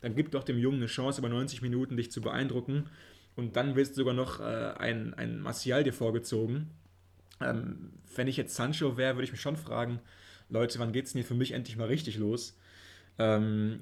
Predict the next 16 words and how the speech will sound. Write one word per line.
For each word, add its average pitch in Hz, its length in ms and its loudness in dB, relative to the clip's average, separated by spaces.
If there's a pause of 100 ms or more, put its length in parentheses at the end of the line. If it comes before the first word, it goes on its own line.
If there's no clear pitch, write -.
gucken 156 220 2
wir 123 60 0
kurz 143 280 2
auf 120 140 -2
die - 200 -6
andere 156 300 6
Seite 139 340 4
des 120 160 -2
Platzes. - 800 -2
Ähm, 120 260 2
beim 117 160 0
F 123 140 -4
C - 100 -6
Everton 123 480 0 (420)
gab's 117 400 0
weiterhin 147 540 4